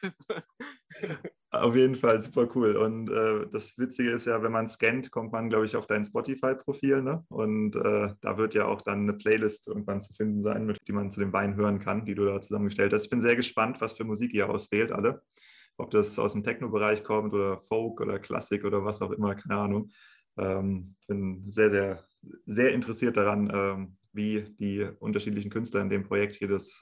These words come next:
Speaker 2: ähm, den Wein vertonen oder was, was dazu passt.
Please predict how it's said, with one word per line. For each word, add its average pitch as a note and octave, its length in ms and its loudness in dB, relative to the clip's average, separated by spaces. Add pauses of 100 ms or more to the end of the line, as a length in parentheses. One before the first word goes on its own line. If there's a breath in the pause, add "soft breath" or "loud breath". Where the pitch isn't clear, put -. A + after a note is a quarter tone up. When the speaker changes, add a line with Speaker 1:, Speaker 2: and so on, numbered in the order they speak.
Speaker 2:
ähm, F#2 400 -8
den F#2+ 180 -4
Wein G2 200 0
vertonen G#2 560 -2
oder G2 300 -8 (380)
was, - 300 -10
was F#2+ 200 -4
dazu - 260 -6
passt. - 380 -4